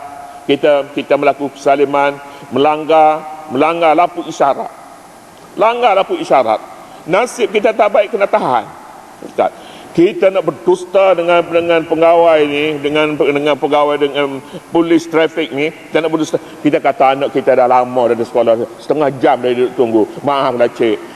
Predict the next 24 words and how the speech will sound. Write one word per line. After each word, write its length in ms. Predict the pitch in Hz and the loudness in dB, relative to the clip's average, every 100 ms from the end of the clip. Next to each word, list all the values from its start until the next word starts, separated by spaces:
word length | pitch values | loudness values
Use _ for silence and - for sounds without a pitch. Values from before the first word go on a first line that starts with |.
| - | -14
Maaf 320 | - 139 143 | -2 0 2
lah, 80 | 143 | 0
cik. 160 | 135 - | 0 -2
Setengah 240 | 165 160 151 | 0 -2 0
jam 240 | 147 139 | 2 2
duduk 100 | 143 131 | 0 0
tunggu. 160 | 135 131 | 0 2
Ya, 160 | 143 | 2
ya 160 | 151 143 | 2 2
dah 160 | 135 | 2
dia 160 | 131 127 | 2 0
tak 160 | 131 123 | 0 0
tahu 160 | 139 | 2
apa 240 | 139 135 139 | 2 2 -2
yang 80 | |
terjadi." 200 | 131 123 98 | 0 -2 -2
Padahal 200 | 104 147 | -4 -2
kita 100 | 175 190 | 2 2
bohong, 640 | 233 196 196 160 127 117 | 4 2 2 2 2 -2
kita 60 | 196 | -2
berdusta. 480 | 180 196 - 202 160 107 - - - | 0 0 0 0 2 0 -4 -16 -8
Bukan 260 | 131 165 | -2 -2
main 300 | 160 170 156 | 0 -2 0
kita. 340 | 151 147 123 | -2 0 0